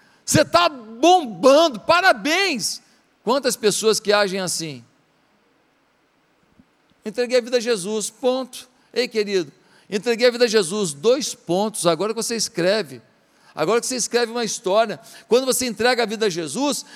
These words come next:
você não tá simplesmente recebendo bênção, você tá recebendo um compromisso. Entregar a vida a Jesus envolve muitos compromissos. Levar outros a Jesus,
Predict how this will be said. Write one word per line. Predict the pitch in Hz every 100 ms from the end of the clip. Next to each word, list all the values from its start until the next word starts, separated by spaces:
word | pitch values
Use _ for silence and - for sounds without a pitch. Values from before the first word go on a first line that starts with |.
| -
você | 156 226 262 302
não | 294
tá | 285 240
simplesmente | - 277 240 262 226
recebendo | 247 240 233 226
bênção, | 165 196 220 185 151 - -
você | 175
tá | 233
recebendo | 220 208 180 226 233
um |
compromisso. | - 226 233 240 190 196 208 - - _ _ _ _ _ _ _ _ _ _ _ _ _ _ _ _ _ - -
Entregar | 202 226 247 214 233 262
a |
vida | 202 240 233
a |
Jesus | 185 160 226 277 - - -
envolve | 214 247 190 277 254 247
muitos | 214 247 339 359 349 226 -
compromissos. | 208 202 196 165 156 143 123 - - - - _ _ _ _ _ _ _ _ _ _ _ _ -
Levar | 233 262 254 294
outros | 285 339 330 240
a | 240
Jesus, | 208 170 185 254 240 - -